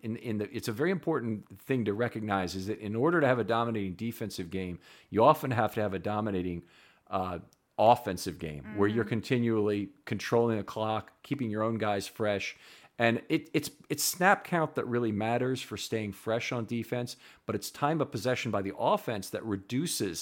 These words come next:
Speaker 1: snap count
Speaker 2: Yep.
Speaker 1: on defense too. So it's, it's a, it's a couple of components you're really working on. It just, the Ravens did a marvelous job of balancing that in this game.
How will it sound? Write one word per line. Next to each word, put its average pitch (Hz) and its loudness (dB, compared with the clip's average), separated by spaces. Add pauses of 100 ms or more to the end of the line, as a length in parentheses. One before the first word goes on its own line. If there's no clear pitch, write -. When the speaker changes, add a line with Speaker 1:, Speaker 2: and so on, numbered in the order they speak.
Speaker 1:
snap 98 -6
count 92 -4
Speaker 2:
Yep. - -10
Speaker 1:
on 92 -4
defense 95 -6
too. 101 -2 (300)
So 107 -2
it's, 107 0
it's 117 -2
a, - -4
it's 101 -4
a 110 0
couple 160 2
of - 0
components 113 -2
you're 104 -4
really 95 0
working 92 -2
on. 92 -4
It 98 -4
just, 101 -8
the 104 -8
Ravens 113 0
did 104 -2
a - -2
marvelous 104 -2
job 95 -2
of 87 -4
balancing 92 -4
that 85 -4
in 85 -6
this 82 -8
game. 85 -6